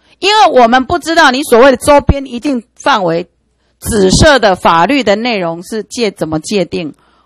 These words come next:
我今天怎么讨论第十条？怎么讨论你的修正案？没有鬼嘛不是，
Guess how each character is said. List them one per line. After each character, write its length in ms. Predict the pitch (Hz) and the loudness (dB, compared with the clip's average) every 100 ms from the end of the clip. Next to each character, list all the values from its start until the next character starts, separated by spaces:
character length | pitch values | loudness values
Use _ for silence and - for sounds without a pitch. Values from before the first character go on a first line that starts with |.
| _ | _
我 160 | 185 196 | -8 -6
今 160 | 269 | -6
天 140 | 269 262 | -6 -8
怎 100 | 180 | -6
么 100 | 170 | -2
讨 180 | 165 | 0
论 180 | 165 202 | 0 -2
第 160 | 196 185 | -6 -10
十 200 | - 160 | -8 -6
条？ 340 | - 139 135 - _ | -6 -6 -10 -16 _
怎 140 | 247 | -2
么 120 | 233 | 0
讨 220 | 247 - 220 | -2 -2 -2
论 180 | 269 | -2
你 100 | 214 | -4
的 120 | 175 170 | -6 -4
修 200 | 202 190 | -4 -4
正 180 | 190 | -6
案？ 300 | 180 170 147 _ _ _ _ _ _ _ _ _ _ _ _ _ _ _ _ _ _ _ _ - | -6 -6 -8 _ _ _ _ _ _ _ _ _ _ _ _ _ _ _ _ _ _ _ _ -4
没 120 | 311 | 0
有 140 | 302 | 0
鬼 240 | 269 208 190 | 0 0 0
嘛 180 | 175 | -4
不 100 | 175 185 | -6 -8
是， 340 | 202 196 208 | -10 -12 -14